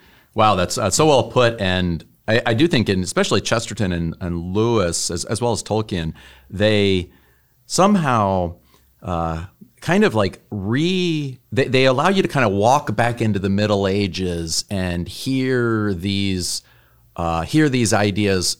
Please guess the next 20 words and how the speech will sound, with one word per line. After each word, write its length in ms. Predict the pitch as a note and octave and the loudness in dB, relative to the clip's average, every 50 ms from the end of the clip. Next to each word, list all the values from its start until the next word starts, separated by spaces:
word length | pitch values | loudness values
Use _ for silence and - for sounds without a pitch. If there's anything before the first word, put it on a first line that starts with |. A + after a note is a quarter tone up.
| _ - | _ -6
in 120 | - G#2 G2 | -4 -2 -2
a 100 | F2+ F2 | -2 -4
fresh, 500 | - - - A2+ A2 A2 A2 A2 - - | -6 -6 -2 0 0 0 0 -2 -4 -6
contemporary 720 | - A2 G2 F2+ - A2 G#2 F#2+ F#2+ G2 F#2 F2 E2+ E2+ E2 | -4 -4 -4 -4 -2 -4 -4 -4 -4 -4 -2 -2 -2 -2 -4
way 360 | D#2+ F#2 F#2+ F2+ E2+ E2+ E2+ | -4 -2 -2 -2 -2 -4 -4
that 220 | D#2+ G2 F#2+ - | -4 -6 -4 -4
you 80 | B2 A#2 | -2 0
don't 200 | B2 B2+ C3+ C3+ | 2 2 2 2
even 300 | B2 G#2+ G2+ G2+ F#2+ E2+ | 0 0 0 -2 -2 0
realize 520 | F#2+ G#2+ G#2+ G2+ G2+ F#2 F2+ F2+ E2 - F2+ | 0 0 2 2 2 2 0 0 -2 -4 -4
you're 100 | F#2 E2+ | -6 -6
doing 380 | D2+ E2+ F#2+ F#2 F2+ F2 E2+ E2 | -4 -4 -4 -4 -2 -4 -4 -4
it. 100 | E2+ F2 | -4 -4
It 140 | F#2+ F#2 | -4 0
doesn't 380 | A#2+ A#2+ A#2+ G#2+ A#2+ A#2+ A2 - | 2 2 2 2 0 -4 -4 -4
sound 480 | - - A#2 G#2+ G#2+ G#2+ G#2 G2 F#2 - - - | -4 -2 -2 0 0 0 0 -2 -2 -4 -4 -2
old, 640 | A#2 A#2+ A2+ G#2+ G2 F#2+ F#2 F2+ F2+ E2+ E2 - - - - _ _ _ _ _ _ _ | 2 2 4 4 4 2 2 2 0 -2 -4 -8 -14 -20 -20 _ _ _ _ _ _ _
but 140 | - G#2+ G2 | -2 -2 2
they're 160 | - G#2 G2+ | 2 2 0
communicating 1200 | G2+ - A2 G#2+ A2 A2+ A2 G#2+ G#2 - - G#2+ G2+ G2 G2 F#2+ F#2 F#2 F2+ D#2+ - - - - | 2 0 0 2 2 2 2 2 0 0 0 0 0 2 0 0 0 -2 -2 -4 -6 -10 -16 -16